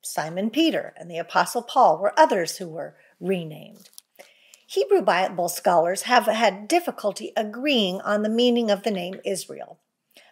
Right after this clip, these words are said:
but most commonly, it's understood to mean one of two things. He struggles with God, or God fights. Now, obviously, there's some ambiguity about who is fighting or struggling,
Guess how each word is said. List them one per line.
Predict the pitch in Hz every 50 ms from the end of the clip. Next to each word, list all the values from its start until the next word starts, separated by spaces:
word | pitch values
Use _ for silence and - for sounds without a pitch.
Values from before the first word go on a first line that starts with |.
| _
but | - - - 359
most | 403 466 466 - - -
commonly, | - - 302 285 254 247 254 247 240 240 240 247 269 262 _ - - -
it's | - 277 - -
understood | - 285 302 311 285 294 - - - - 220 208 208 208
to | - - 208
mean | 202 196 202 196 196 185
one | 170 170 175
of | 180 175 -
two | - - 202 175
things. | 160 - - - - - - - - - - _ _ _ _ _ _ _ _ _
He | - - 208 202
struggles | - - - - - - 311 330 349 311 269 214 185 165 - - -
with | 165 170 _ _
God, | - - - - - - - 220 220 - _ _ _ _ _ _ _ _ _ _ _ _ _ _ _ _ _
or | - 269 254 233
God | 190 170 165 143 - 190
fights. | - - - 320 277 165 - - - - - - - - - _ _ _ _ _ _ _ _ _ _ _ _ _ _ _ _ _ -
Now, | 240 - - -
obviously, | 294 349 359 254 220 196 190 196 - 208 202 202
there's | 202 196 190 -
some | - 233 214 202 - - -
ambiguity | - 202 196 180 175 185 190 254 294 285 214 180 170 185 185
about | 175 175 165 165 - - _ _ _ _ - -
who | 359 381 311 214
is | 196 202 - -
fighting | - 269 277 254 190 - 64 - 196 214 - _ _ _ _ _ _ _
or | - 208
struggling, | - - - - 330 - - 208 - - -